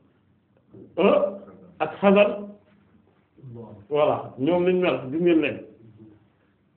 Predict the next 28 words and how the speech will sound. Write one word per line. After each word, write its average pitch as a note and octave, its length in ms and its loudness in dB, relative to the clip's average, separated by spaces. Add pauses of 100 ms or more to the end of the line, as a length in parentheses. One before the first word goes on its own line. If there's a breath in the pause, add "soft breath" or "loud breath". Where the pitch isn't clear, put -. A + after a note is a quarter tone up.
(320 soft breath)
Loolu F3 280 4
tamit F#3+ 240 2
day F#3 140 2
wane F#3 260 2
importance F#3+ 540 -2
bi F#3 100 -2
tur G3+ 180 4
yi F#3+ 100 4
di E3+ 120 -4
am F3 160 -2
tamit G3 220 2 (680)
ci F3+ 100 2
nit G3 160 6
ñi, C3 340 0
ak D3+ 160 -8
ci F3+ 80 -8
seeni, F#3 520 4
ci D#3+ 120 -12
seeni F3 240 0
caractère, E3 480 0
ni C#3+ 120 0
ñuy E3+ 220 0
fondé E3+ 460 0 (260 loud breath)
seen E3+ 140 2
ay E3 180 -2
caractère, E3 480 -2
ni D3 80 0
ñuy E3 120 2